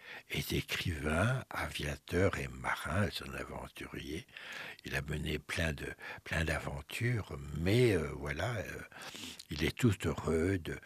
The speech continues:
d'écrire à la petite fille qui vient de naître et de lui donner des conseils. « Ma chère enfant, tu as à peine quelques mois d'existence. L'avenir est tout entier devant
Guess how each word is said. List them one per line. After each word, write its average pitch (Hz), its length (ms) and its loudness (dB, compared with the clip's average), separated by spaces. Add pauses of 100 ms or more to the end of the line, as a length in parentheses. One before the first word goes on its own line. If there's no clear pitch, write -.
(380)
d'écrire - 720 6
à 73 180 4
la 71 140 0
petite - 420 -4
fille - 240 2
qui - 160 -6
vient 76 260 -2
de 73 140 -6
naître 69 580 -4 (540)
et - 80 -2
de 80 160 2
lui 76 180 4
donner 82 380 4
des 76 160 -2
conseils. « - 840 -4 (1400)
Ma 98 160 12
chère 101 320 12
enfant, 104 520 8
tu 90 220 2
as 82 140 10
à 78 60 6
peine 87 380 2
quelques - 440 2
mois 90 400 6
d'existence. - 1160 0 (840)
L'avenir 101 600 8
est - 140 2
tout 104 260 0
entier 101 440 6
devant 80 500 2